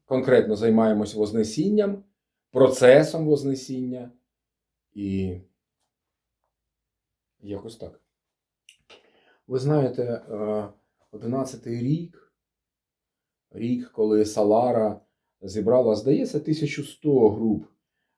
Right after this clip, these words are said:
Ми, я офіційно зареєстрував нашу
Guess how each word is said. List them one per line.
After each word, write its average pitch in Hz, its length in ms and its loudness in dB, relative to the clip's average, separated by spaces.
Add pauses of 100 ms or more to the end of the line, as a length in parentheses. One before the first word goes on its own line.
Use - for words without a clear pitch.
Ми, 113 300 0
я 123 200 8
офіційно 110 540 0
зареєстрував 104 840 2
нашу 101 460 -4